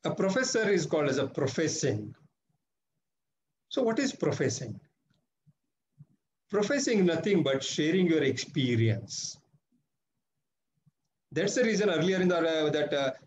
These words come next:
uh, you know, uh, earlier universities has got then a tutor, lecturer, assistant professor, and professor. Now U G C has taken out lecturer. They say that directly from assistant professor, associate professor, and a professor,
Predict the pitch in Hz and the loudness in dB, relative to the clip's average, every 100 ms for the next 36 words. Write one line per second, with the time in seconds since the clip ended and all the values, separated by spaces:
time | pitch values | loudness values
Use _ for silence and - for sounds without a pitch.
0 | - 147 147 143 143 139 160 170 165 165 | -6 0 2 2 2 0 0 0 0 2
1 | 185 147 - - - - 180 160 185 185 | 2 0 -2 -10 -10 -6 -2 2 2 0
2 | 190 - _ _ _ 156 175 190 180 170 | -4 -8 _ _ _ 2 2 2 0 0
3 | - 170 156 160 165 156 160 185 - - | 0 0 2 2 2 2 0 0 -4 -16
4 | _ _ - 160 156 190 208 - - _ | _ _ 0 2 2 0 -2 -4 -18 _
5 | _ - 131 139 139 - 185 214 - - | _ -12 -4 -2 -2 -2 -2 -2 -4 -10
6 | _ _ _ - 113 190 180 180 180 208 | _ _ _ -6 -4 -2 0 0 0 0
7 | 202 170 123 113 - 113 - _ _ _ | 0 2 0 -2 -4 -10 -14 _ _ _
8 | _ _ - 147 151 185 220 208 190 - | _ _ -2 2 4 4 2 0 -2 -2
9 | 202 202 233 185 143 135 135 131 127 143 | 0 2 2 0 0 0 0 0 0 -2
10 | 139 160 151 147 135 135 147 156 151 143 | 0 0 0 0 0 0 0 -2 0 0
11 | 127 123 160 147 160 - 160 185 - - | 0 0 -2 0 -2 0 0 -2 -4 -14
12 | _ _ - 131 160 160 151 156 139 147 | _ _ -6 -2 -2 -2 -2 -2 -2 -2
13 | 139 139 131 110 127 120 | -2 -2 -2 -4 -6 -10